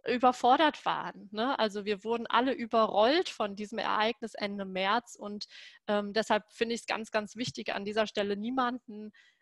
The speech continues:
ähm, da zu stark zu kritisieren, sondern einfach zu sehen, okay, da haben wir Anlauf gebraucht. Das hat unsere, unser System Zeit gekostet, bis die wirklich relevanten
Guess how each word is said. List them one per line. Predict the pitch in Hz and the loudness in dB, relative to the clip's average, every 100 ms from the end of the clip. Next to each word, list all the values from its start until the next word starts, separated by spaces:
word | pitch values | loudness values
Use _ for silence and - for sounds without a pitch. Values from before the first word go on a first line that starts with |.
| - | -6
ähm, | 208 196 185 185 185 | -2 -2 -4 -10 -6
da | - 196 202 | 2 2 2
zu | 208 - 214 | -4 -12 -6
stark | - 214 - | 0 0 -2
zu | 233 | -8
kritisieren, | - 233 220 185 233 311 | -8 -8 -8 -6 -4 -2
sondern | 254 226 | -2 -2
einfach | - 220 240 226 | 0 0 0 -2
zu | - | -6
sehen, | 208 190 208 277 269 | -10 -4 -2 -4 -6
okay, | 226 - 208 208 277 330 - _ | -12 -6 -4 -2 -2 -6 -14 _
da | - 220 - | 2 4 4
haben | 262 262 | 2 0
wir | 247 240 | 0 2
Anlauf | 262 339 202 - - | 2 2 2 0 -6
gebraucht. | 190 - 175 - - - | -10 -6 -2 -2 -4 -6
Das | 208 - | -2 0
hat | 262 - - | 0 -4 -8
unsere, | 233 233 220 220 | -6 -2 0 0
unser | - 214 226 | -2 -2 -4
System | 208 - 226 220 | -4 -10 -8 -10
Zeit | - 214 247 - | -2 2 2 0
gekostet, | 269 - 254 269 - 262 - - - - | -10 0 0 0 -2 -2 -2 -20 -20 -14
bis | - 240 - _ | -4 -4 -4 _
die | 233 226 208 | -6 -6 -6
wirklich | 220 - 226 226 - - | -10 -6 -4 -4 -6 -6
relevanten | 214 214 196 202 226 - 226 214 | -2 0 0 0 -2 -8 -12 -12